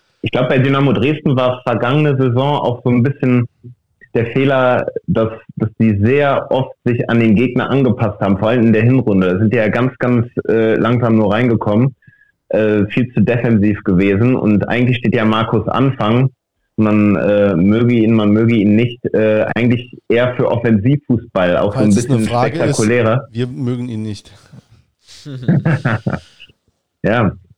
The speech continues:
Speaker 1: ist auf jeden Fall jemand, der stark polarisiert und auch schon, äh, interessante Dinge gemacht hat. Ähm,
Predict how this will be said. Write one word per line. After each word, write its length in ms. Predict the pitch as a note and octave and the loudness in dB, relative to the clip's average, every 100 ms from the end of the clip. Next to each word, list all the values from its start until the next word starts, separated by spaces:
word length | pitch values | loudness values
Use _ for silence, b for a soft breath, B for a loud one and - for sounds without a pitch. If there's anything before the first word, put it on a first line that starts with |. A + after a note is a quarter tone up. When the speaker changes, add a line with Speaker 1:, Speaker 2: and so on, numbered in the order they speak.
| _ - - | _ -10 -4
Speaker 1:
ist 100 | G2 | 0
auf 120 | G#2+ | 0
jeden 200 | A#2+ A#2+ | 2 0
Fall 120 | A#2+ | 0
jemand, 320 | A#2+ B2+ A#2+ | 0 0 0
der 320 | A#2 A2+ A#2 - | 2 2 0 -2
stark 320 | - B2 B2 | -2 -2 -2
polarisiert 720 | C3 B2+ A#2+ A#2 A2+ C3 C#3+ | -2 0 2 0 2 0 0
und 160 | A#2+ A2+ | 0 0
auch 180 | D#2 A#2+ | 0 -2
schon, 440 | - B2 A#2+ A2+ | -2 0 0 0
äh, 220 | G2+ A2+ E2+ | 0 0 0
interessante 580 | A2+ A#2+ A#2 A#2+ B2 | 0 -2 -2 0 2
Dinge 240 | A2+ A#2+ A#2+ | 2 2 2
gemacht 320 | A2 A#2 C#3 | 2 0 -2
hat. 140 | - A#2 - b b b _ _ | -2 -4 -6 b b b _ _
Ähm, 500 | - A#2 A2+ A2 G#2+ | -2 2 4 2 0